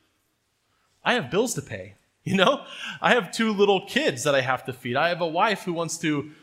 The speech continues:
stay home and help develop and grow and teach our kids, and I have to, like,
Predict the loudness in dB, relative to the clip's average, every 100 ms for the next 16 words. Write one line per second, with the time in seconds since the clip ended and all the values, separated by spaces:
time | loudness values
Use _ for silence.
0 | _ -10 -2 0 0 0 0 -2 -2 -4
1 | 0 0 0 -6 -6 0 0 0 -4 -2
2 | 0 0 -4 -6 -6 -2 -4 -4 -6 -4
3 | -4 -4 -2 -4 0 0 0